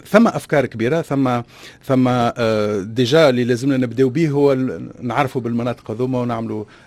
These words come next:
آه، نعملوا ان باليزاج للمناطق هذوما. يلزمنا نبدلوا لا استراتيجي دو communication تاعنا اون اوتيليزون بيان سور ال-، label هذايا. آه، لكن هذوما كلهم حاجات اللي نستناو في وزاره الثقافه بالطبيعه ووزاره السياحه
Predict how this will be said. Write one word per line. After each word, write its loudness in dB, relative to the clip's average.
آه، -4
نعملوا -4
ان -4
باليزاج -4
للمناطق -8
هذوما. 0
يلزمنا -2
نبدلوا -4
لا -2
استراتيجي -6
دو -8
communication -8
تاعنا -4
اون -8
اوتيليزون -8
بيان -8
سور -8
ال-، -10
label -6
هذايا. 0
آه، -2
لكن 0
هذوما -2
كلهم -4
حاجات -6
اللي -2
نستناو -2
في -6
وزاره -2
الثقافه -8
بالطبيعه -2
ووزاره -4
السياحه -8